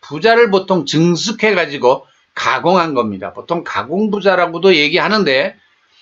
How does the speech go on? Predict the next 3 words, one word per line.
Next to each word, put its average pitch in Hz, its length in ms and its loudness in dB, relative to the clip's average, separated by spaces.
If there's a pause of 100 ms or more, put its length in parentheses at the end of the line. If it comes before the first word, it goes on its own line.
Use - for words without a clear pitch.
(220)
부자는 240 640 0 (140)
아코니틴이라고 240 1040 0
하는 180 360 0